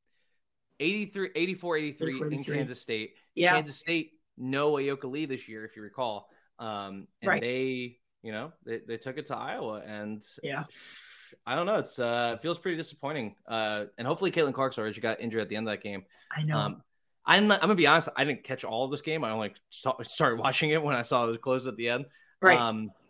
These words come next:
Speaker 1: but, you know, I think it's some of those structural issues that we've talked about with Iowa. Their defense, the way they're built.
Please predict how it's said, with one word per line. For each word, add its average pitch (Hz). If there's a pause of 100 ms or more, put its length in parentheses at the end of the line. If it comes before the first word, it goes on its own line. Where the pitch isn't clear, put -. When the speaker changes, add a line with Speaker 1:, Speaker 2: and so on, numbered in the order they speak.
(760)
Speaker 1:
but, 123
you 131
know, 170
I 147
think 151
it's 160
some 170
of 170
those 170
structural 165
issues 165
that 120
we've 117
talked 117
about 131
with 135
Iowa. 135
Their 107
defense, 131 (420)
the 110
way 113
they're 123
built. 117